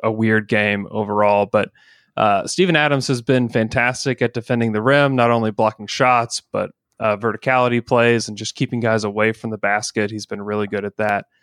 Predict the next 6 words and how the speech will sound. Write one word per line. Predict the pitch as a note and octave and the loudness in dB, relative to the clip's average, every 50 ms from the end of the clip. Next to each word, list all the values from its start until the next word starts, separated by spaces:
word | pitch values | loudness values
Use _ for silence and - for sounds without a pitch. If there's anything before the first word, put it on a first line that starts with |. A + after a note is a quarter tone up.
| _ _ _ _ _ _ _ _ _ - | _ _ _ _ _ _ _ _ _ -2
Uh, | A#2+ A2+ G2 | 0 0 2
Andre | B2 D#3 D#3+ F#3 | 2 2 2 2
Robertson, | E3+ D3+ C#3 D3+ D#3+ D#3+ D#3+ - - F3+ F3+ F3+ F3 | 2 4 4 2 2 0 0 2 2 4 4 4 4
who | D#3 D3 C#3 C3+ C3+ B2+ B2 | 4 4 4 4 4 4 4
is | A2 A#2+ B2 B2 A#2+ A#2+ A2+ - - | 4 4 4 4 2 2 0 -2 -6
probably | - - - - D3+ D#3 E3 E3+ F3 D#3 C#3 D3 C#3+ C#3+ C#3 C#3 C3 C3 C3 | -8 -8 -2 0 0 0 2 0 -2 -2 0 2 4 4 4 4 4 4 4